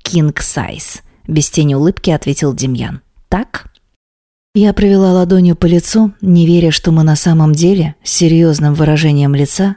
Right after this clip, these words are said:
обсуждаем условия секса втроём. Как будто заключаем договор аренды с важным клиентом. «Ладно, нерешительные вы мои», поднялся Демьян и одёрнул рубашку.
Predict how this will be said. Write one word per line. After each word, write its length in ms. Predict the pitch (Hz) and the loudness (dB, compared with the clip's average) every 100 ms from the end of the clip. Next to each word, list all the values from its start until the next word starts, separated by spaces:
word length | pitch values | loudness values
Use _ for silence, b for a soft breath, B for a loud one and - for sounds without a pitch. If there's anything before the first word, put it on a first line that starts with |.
| _ | _
обсуждаем 680 | 156 - 165 160 170 160 151 | -6 -2 -2 0 0 2 0
условия 560 | 143 180 202 180 151 b b b | -2 0 0 0 -2 b b b
секса 540 | - - 180 170 - | -6 -2 -2 0 -4
втроём. 540 | 165 - 160 147 139 - _ b b b - | -4 -2 0 -2 -6 -12 _ b b b -6
Как 240 | 156 156 | -4 -2
будто 360 | 151 202 - 156 | 0 -2 0 -2
заключаем 600 | 156 - 151 - 151 147 | 0 0 0 0 0 0
договор 420 | 151 156 151 156 | 0 0 2 2
аренды 400 | 151 151 147 165 | 2 2 0 -2
с 140 | - | -2
важным 340 | 143 135 143 139 | -2 -2 -2 -2
клиентом. 640 | - 127 110 76 87 151 - _ _ - | -2 -2 -2 -6 -8 -10 -14 _ _ -6
«Ладно, 560 | 160 160 151 131 127 - _ | -2 0 0 -2 -4 -6 _
нерешительные 880 | - 151 147 147 - 147 143 135 135 | -4 -2 0 0 0 -2 -2 -2 -2
вы 140 | 139 135 | -2 -2
мои», 360 | 113 123 151 - B B B B - | -2 0 -2 -4 B B B B -8
поднялся 440 | 135 147 143 - | -2 0 0 -2
Демьян 420 | 147 135 151 160 | -2 0 0 0
и 60 | 147 | 0
одёрнул 440 | 135 156 131 127 | 0 0 0 0
рубашку. 560 | 131 139 123 - - 131 | 0 0 -2 -4 -8 -12